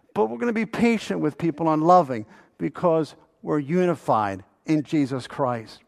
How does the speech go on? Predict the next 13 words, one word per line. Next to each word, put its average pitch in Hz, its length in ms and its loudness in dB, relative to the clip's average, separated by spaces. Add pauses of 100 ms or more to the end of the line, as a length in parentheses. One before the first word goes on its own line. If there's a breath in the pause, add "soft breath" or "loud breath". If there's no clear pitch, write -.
(1900 loud breath)
Paul 208 480 6
continues 165 480 -2
on 190 240 6
in 143 60 0
verses 156 340 -4
fifteen 196 400 -2
and 160 80 2
sixteen - 480 -2
on 147 140 0
this 143 180 -2
theme 185 320 2
of 147 140 0
unity. 160 680 2